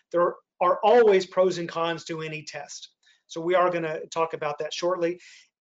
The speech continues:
And the second option for testing is the antibody test, and we're gonna talk about what that means. So when you look at any test, and, and George, feel free to jump in at any time,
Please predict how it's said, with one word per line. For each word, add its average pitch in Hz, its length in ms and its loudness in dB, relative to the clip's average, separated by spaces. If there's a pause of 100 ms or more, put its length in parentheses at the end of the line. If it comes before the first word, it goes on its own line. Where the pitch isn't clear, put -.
(120)
And 226 100 0
the 240 80 6
second 285 380 2
option 226 380 2
for 196 140 -4
testing 196 580 -2 (160)
is 185 180 0
the 170 200 -2
antibody 151 520 -4
test, 147 380 -8
and 147 80 -12
we're 147 140 -6
gonna 139 160 -12
talk 131 260 -14
about 131 240 -12
what 131 140 -14
that 127 180 -14
means. - 340 -20 (1700)
So 233 480 2
when 214 120 -2
you 240 140 2
look 320 180 0
at 226 160 2
any 226 260 -2
test, - 600 -4 (180)
and, 170 180 -4
and 160 220 -6
George, 196 240 2
feel 185 180 -2
free 180 140 -4
to 156 80 -4
jump 160 240 -4
in 160 80 -4
at 151 140 -6
any 151 180 -4
time, 151 360 -4